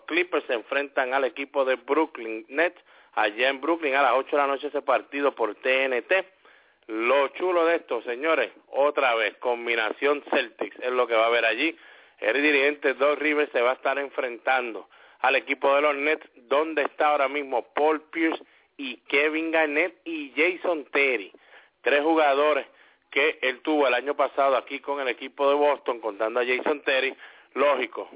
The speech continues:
fue el campeonato y ganó el campeonato en el dos mil nueve, llegó también a la serie final en el dos mil siete de la N B A, con Kevin Garnett y Paul Pierce en su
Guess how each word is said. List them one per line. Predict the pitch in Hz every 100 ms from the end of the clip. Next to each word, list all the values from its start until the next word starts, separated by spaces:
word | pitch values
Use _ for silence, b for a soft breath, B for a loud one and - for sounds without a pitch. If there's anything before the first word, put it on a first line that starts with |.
| -
fue | 123
el | 131 -
campeonato | 139 123 - 110 110 120 123
y |
ganó | 107 104
el | 110
campeonato | 123 117 113 113 113
en | 110
el | 107
dos | 104 101
mil | 120 113
nueve, | 127 139
llegó | 107 98 113 - B B -
también | 110 101 113 120
a | 107
la | 95 -
serie | 117 120
final | - 107 120
en | 117
el | 107 101
dos | 95
mil | 113 113
siete | 120 117 117
de | 117
la | 123
N | 131
B | 143 135
A, | 131 127 - - - - _ _
con | - 143 135
Kevin | 135 139 139
Garnett | 131 123 117 131 - -
y | 123
Paul | 110 - 127 135 131 _ _
Pierce | - 131 131 127 - 135
en | 131 131 -
su | 139 139